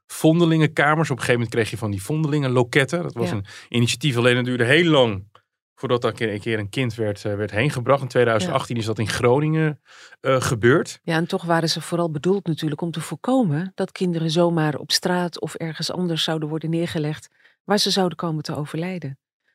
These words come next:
Speaker 2: Eh, dus ja, het idee achter die vondelingenloketten was geweldig.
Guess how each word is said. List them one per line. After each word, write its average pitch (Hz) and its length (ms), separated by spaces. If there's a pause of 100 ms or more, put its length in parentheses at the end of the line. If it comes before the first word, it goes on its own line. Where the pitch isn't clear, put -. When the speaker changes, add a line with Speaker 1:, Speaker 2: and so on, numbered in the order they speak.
(160)
Speaker 2:
Eh, 156 120
dus 156 160
ja, 180 100
het 143 100
idee 180 300
achter 165 200
die 151 120
vondelingenloketten 151 840
was 151 140
geweldig. 160 560